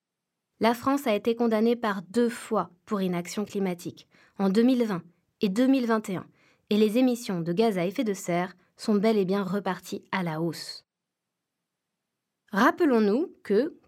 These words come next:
comme les scientifiques du giec s'évertuent à le répéter, le changement climatique est dû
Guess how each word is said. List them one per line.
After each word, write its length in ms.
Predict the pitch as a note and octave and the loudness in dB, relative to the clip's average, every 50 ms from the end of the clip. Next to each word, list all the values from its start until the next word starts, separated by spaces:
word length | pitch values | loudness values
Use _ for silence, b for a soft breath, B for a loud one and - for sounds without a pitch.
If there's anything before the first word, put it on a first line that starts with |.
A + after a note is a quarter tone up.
| _ _ - | _ _ 0
comme 180 | - E4 E4 C#4+ | 2 4 4 4
les 240 | A#3+ G3+ G3+ G3+ | 2 2 0 0
scientifiques 560 | G3+ - - D4+ D4 C#4+ D4 C4 - - A3 G3 | -2 -2 -2 -2 -2 -2 -4 -6 -6 -6 -6 -4
du 140 | F#3 G3 | -4 -4
giec 320 | F#3+ F#3 F#3+ G3 D#3+ - - | -2 -2 -2 -2 -2 -4 -6
s'évertuent 580 | - - F#3+ E3 E3 D3+ - - - F#3+ - - | -8 -6 -4 -2 -2 -4 -6 -6 -6 -6 -4 -2
à 100 | F3+ F3+ | -2 -2
le 80 | F3+ F3 | -2 -2
répéter, 540 | E3+ F#3+ F#3+ F#3+ B3 B3 - D#4 E4+ F4+ - _ _ _ _ _ _ | -2 -4 -2 -2 -2 -2 -2 -2 -4 -4 -6 _ _ _ _ _ _
le 140 | G#3+ B3 E4+ | 2 2 2
changement 420 | E4+ - C4+ A3+ G#3+ G#3+ F#3+ F3+ F3 | 2 2 0 0 0 0 -2 -2 -2
climatique 600 | - - C4+ B3 G#3+ G3+ - - G3 - - - | -2 0 0 0 0 -2 -4 -10 -14 -14 -8 -2
est 100 | - A3+ | -2 -2
dû 180 | G#3+ G3+ G#3 | 0 -2 -4